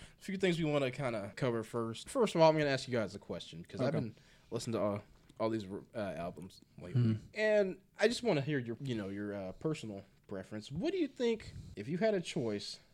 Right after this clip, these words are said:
Speaker 1: <clears throat> for hip-hop album that you would wanna put down as one of the best,
Speaker 2: Mm-hmm.
Speaker 1: what would you say?
Speaker 2: That's a good question.
Speaker 3: Well, like I was saying earlier, I, like, he proposed the question. We didn't, we're revealing our answers now, but I don't think my opinion holds a lot of weight 'cause I don't listen to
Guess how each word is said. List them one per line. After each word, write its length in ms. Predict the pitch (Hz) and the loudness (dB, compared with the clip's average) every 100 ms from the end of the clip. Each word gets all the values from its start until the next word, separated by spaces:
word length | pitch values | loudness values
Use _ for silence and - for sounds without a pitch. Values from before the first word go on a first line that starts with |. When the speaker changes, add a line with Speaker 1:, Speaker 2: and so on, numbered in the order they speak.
| - | -10
Speaker 1:
<clears throat> 460 | - - - 123 - | -6 -4 -6 -6 -8
for 80 | - | -2
hip-hop 380 | 156 156 139 110 | -2 0 -2 -2
album 340 | 110 107 107 | -2 -2 -4
that 120 | 104 | -4
you 100 | 110 | -4
would 120 | 117 | -4
wanna 180 | 117 117 | -4 -6
put 300 | 107 143 117 | -4 -4 -4
down 240 | 117 113 104 | -2 -4 -4
as 200 | 101 - | -8 -8
one 140 | 120 117 | -6 -4
of 80 | |
the 60 | 104 | -6
best, 560 | 101 117 101 104 - - _ _ _ - 151 | -4 -4 -4 -6 -12 -16 _ _ _ -12 -8
Speaker 2:
Mm-hmm. 300 | 147 147 151 - 110 | -8 -8 -10 -10 -4
Speaker 1:
what 180 | 131 | -2
would 180 | 123 110 | -2 -4
you 100 | 107 | -8
say? 400 | - 107 80 80 - - | -8 -8 -8 -10 -14 -10
Speaker 2:
That's 160 | 151 - | -10 -6
a 40 | |
good 180 | 135 127 | -6 -6
question. 500 | 127 139 - 127 120 | -6 -6 -6 -10 8
Speaker 3:
Well, 240 | 165 170 165 | 12 12 12
like 160 | 202 | 10
I 120 | 262 | 10
was 120 | 185 - | 6 6
saying 240 | 160 135 | 6 6
earlier, 400 | 131 147 127 117 | 8 8 8 6
I, 160 | 131 - 123 | 2 0 0
like, 340 | 131 117 - - - - | 2 2 -2 -10 -8 6
he 320 | 170 170 139 | 10 10 10
proposed 440 | 131 165 202 185 | 8 8 10 10
the 60 | 143 | 8
question. 420 | - 139 - 127 | 8 8 8 8
We 80 | 131 | 10
didn't, 260 | 135 127 113 | 10 8 6
we're 240 | 127 123 | 6 6
revealing 380 | 135 139 165 151 | 10 12 12 12
our 80 | 135 | 10
answers 320 | 135 123 113 | 6 4 6
now, 200 | 127 113 | 6 6
but 140 | 110 107 | 4 8
I 120 | 165 | 12
don't 80 | 190 | 12
think 160 | 226 | 12
my 100 | 185 | 10
opinion 320 | 180 - 170 143 | 8 8 6 8
holds 180 | 160 | 8
a 40 | 156 | 8
lot 160 | 156 | 8
of 60 | 117 | 8
weight 300 | 113 139 147 | 10 10 10
'cause 360 | 143 120 107 - | 6 6 4 6
I 120 | 156 | 10
don't 160 | 165 123 | 10 10
listen 420 | 135 156 185 175 | 10 10 10 8
to 240 | 185 170 | 8 8